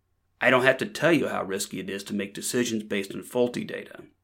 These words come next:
And unless you get your first things right, you may never know your data is flawed. So our first step is to define the problem. Many folks skip this stage and jump immediately to drafting questions.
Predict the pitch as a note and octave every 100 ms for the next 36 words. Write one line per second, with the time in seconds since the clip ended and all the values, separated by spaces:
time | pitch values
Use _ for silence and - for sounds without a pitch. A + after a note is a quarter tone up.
0 | _ _ _ _ - A#2 C#3+ E3+ D3+ C3+
1 | C3+ C#3 A#2 A2 C3 B2 - G2 G#2 C3+
2 | A#2 - G#2 G#2 G#2+ A2 A#2+ C3 A#2+ A2+
3 | G2+ G2 G#2+ G#2 G2+ F#2+ F#2+ F2+ F#2+ -
4 | A#2 G#2 - - - _ _ _ _ _
5 | _ - - C#3 C3 B2+ E3+ F3+ - B2
6 | A#2 A#2 A2 A2+ G#2 G#2 A2 A2 G#2+ G#2
7 | G#2 G2+ F2 - - - - _ _ _
8 | _ _ A2 C#3 F#3+ - A#2+ A2 - C3+
9 | - D3 D3 G#2 F#2+ G#2+ G#2+ G2+ A2+ -
10 | G2+ A2 B2 C3+ - A2+ A2+ G2+ G#2+ G2+
11 | - G#2 - G#2+ G2 - - - -